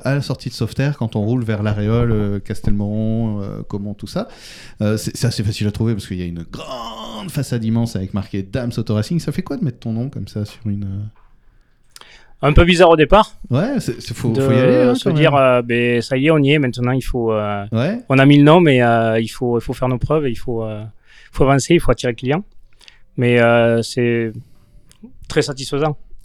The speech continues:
Speaker 1: Ouais, j'imagine. C'est, ça y est, c'est le début, en
Speaker 2: C'est
Speaker 1: fait.
Speaker 2: ça, c'est exactement ça.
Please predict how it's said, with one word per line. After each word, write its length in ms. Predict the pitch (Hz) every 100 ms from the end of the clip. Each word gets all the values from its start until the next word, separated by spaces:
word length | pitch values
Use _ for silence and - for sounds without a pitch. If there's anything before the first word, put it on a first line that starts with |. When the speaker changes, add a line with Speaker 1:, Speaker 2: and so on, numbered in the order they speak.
| -
Speaker 1:
Ouais, 300 | 117 117 117 -
j'imagine. 480 | - 110 113 165 131
C'est, 220 | - - 104
ça 140 | 120
y 100 | 127
est, 60 | 143
c'est 160 | 117
le 60 | 104
début, 200 | 120 143
en 40 | 123 -
Speaker 2:
C'est 180 | 107 113
Speaker 1:
fait. 60 |
Speaker 2:
ça, 180 | 120 123
c'est 160 | - 123
exactement 320 | 117 - 120
ça. 240 | - 110